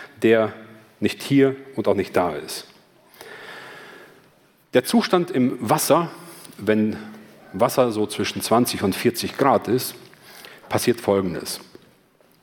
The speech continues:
Wenn da Bakterien drin sind und grad in so einer Temperatur können sich Bakterien sehr gut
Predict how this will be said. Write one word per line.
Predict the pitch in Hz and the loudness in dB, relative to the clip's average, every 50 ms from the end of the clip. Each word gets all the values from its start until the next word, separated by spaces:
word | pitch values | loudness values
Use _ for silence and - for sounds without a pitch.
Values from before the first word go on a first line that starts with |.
| - - - - - | -20 -20 -18 -8 -2
Wenn | 107 104 98 | 0 2 2
da | 98 | 2
Bakterien | 87 107 104 - - - 151 151 131 123 107 98 95 | 2 2 0 -2 -2 0 0 2 2 2 0 0 0
drin | 90 104 120 143 139 117 - - | 2 2 2 2 2 -2 -4 -6
sind | 101 90 101 110 131 135 - - - - - _ _ _ - - - - - - - - - - - - | -4 0 0 0 0 0 -4 -10 -18 -20 -20 _ _ _ -20 -20 -18 -18 -16 -16 -16 -18 -18 -20 -10 -2
und | - 104 104 104 101 104 92 - - - - - - - _ _ - - _ _ _ _ _ _ _ - | 0 2 2 4 2 0 -2 -4 -8 -10 -12 -18 -20 -20 _ _ -20 -20 _ _ _ _ _ _ _ 0
grad | - 107 117 - - - - | 2 2 2 2 -2 -2 0
in | 113 107 | 2 2
so | 104 135 | 2 2
einer | 165 170 143 - | 2 2 2 2
Temperatur | - 135 113 120 117 110 - - - 180 143 107 120 139 135 - - | 0 0 2 2 2 0 0 0 2 4 6 6 4 2 0 -2 -4
können | - 127 120 113 | -2 0 2 2
sich | 101 104 98 - | 2 2 2 2
Bakterien | - 98 - - - - 156 139 107 101 104 117 117 - - - - - - - - _ - - | 0 -2 -2 -2 -2 0 2 2 4 4 2 0 0 -4 -10 -18 -20 -20 -20 -20 -20 _ -12 -8
sehr | 101 92 92 110 110 95 | -6 0 2 2 2 2
gut | 98 107 104 - - | 2 0 0 -2 -4